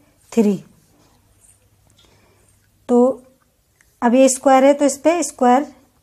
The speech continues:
लगा देंगे। फ़ाइव का स्क्वायर ट्वेंटी फ़ाइव, थ्री का नाइन, फ़ोर का स्क्वायर सिक्सटीन, थ्री का नाइन, नाइन एलसीएम ले लिया, ट्वेंटी फ़ाइव माइनस सिक्सटीन,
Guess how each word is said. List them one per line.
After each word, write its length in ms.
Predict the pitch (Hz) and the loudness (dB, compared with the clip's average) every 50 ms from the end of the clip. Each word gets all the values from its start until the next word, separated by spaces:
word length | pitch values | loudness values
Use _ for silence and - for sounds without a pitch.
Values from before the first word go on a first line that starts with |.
| _ _ _ _ _ _ - | _ _ _ _ _ _ -4
लगा 240 | 233 226 233 233 233 | -2 0 0 0 0
देंगे। 320 | 226 247 240 240 262 285 294 294 - _ _ _ _ _ _ _ _ _ | 0 0 0 0 0 -2 -6 -8 -16 _ _ _ _ _ _ _ _ _
फ़ाइव 200 | - 233 226 226 233 - | -4 -4 -4 -4 -4 -6
का 80 | 254 | -6
स्क्वायर 280 | 247 247 - 262 262 269 | -6 -6 -4 -4 -4 -4
ट्वेंटी 280 | 254 262 247 240 240 247 | -4 -4 -4 -4 -4 -6
फ़ाइव, 240 | 240 - 262 277 269 269 - | -4 -4 -4 -4 -6 -6 -6
थ्री 160 | 226 233 233 | -6 -6 -4
का 140 | 233 254 247 | -4 -4 -2
नाइन, 340 | 247 240 226 226 233 240 269 | -2 -2 -2 -2 -4 -6 -6
फ़ोर 300 | 254 - - 233 226 226 | -8 -8 -6 -6 -6 -4
का 160 | 233 254 247 | -4 -6 -6
स्क्वायर 340 | 247 247 - 247 247 254 254 | -6 -6 -4 -4 -4 -4 -6
सिक्सटीन, 540 | 247 - 247 240 - - - 269 277 311 294 294 - _ _ _ _ _ _ _ _ | -8 -10 -10 -10 -10 -8 -4 -4 -4 -4 -4 -8 -14 _ _ _ _ _ _ _ _
थ्री 180 | - 214 226 233 | -8 -6 -6 -4
का 160 | 233 - 262 | -4 -4 -4
नाइन, 460 | 262 247 233 220 208 214 240 269 294 294 - _ _ _ _ _ _ _ _ _ _ _ _ - | -2 -2 -2 -2 -4 -4 -4 -4 -6 -8 -12 _ _ _ _ _ _ _ _ _ _ _ _ -8
नाइन 320 | 233 220 226 226 240 240 | -6 -4 -4 -2 -2 -2
एलसीएम 360 | 240 240 233 - - 254 254 | -2 -2 -2 -4 -4 -2 -2
ले 120 | 247 254 247 | 0 0 0
लिया, 200 | 254 277 302 302 294 - _ _ _ | 0 0 -2 -2 -6 -10 _ _ _
ट्वेंटी 280 | - 240 233 226 262 247 | -6 -6 -6 -6 -8 -10
फ़ाइव 320 | 240 - 240 226 226 254 247 | -6 -4 -2 -2 -2 -2 -2
माइनस 440 | 247 233 226 226 233 262 226 - - | -2 -2 -2 -2 -4 -4 -6 -8 -8
सिक्सटीन, 540 | 262 247 247 - - - 294 302 302 269 | -8 -8 -8 -12 -6 -4 -2 -2 -2 -2